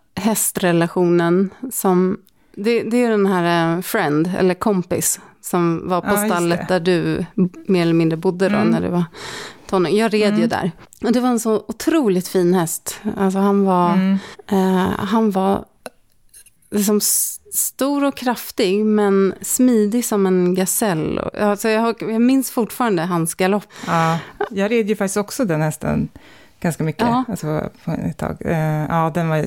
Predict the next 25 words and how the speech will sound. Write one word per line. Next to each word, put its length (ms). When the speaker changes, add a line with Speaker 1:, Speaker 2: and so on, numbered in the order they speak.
Speaker 2:
super, 480
superfin. 560
Speaker 1:
Ja, 180
så 160
himla 280
fin. 280
Och 320
väldigt 300
duktig 280
på 80
att 60
hoppa, 400
och 320
det 320
tyckte 100
Speaker 2:
Mm. 140
Speaker 1:
jag 80
var 80
kul 320
och 120
så 80
här. 100
För 140
han 120
var 180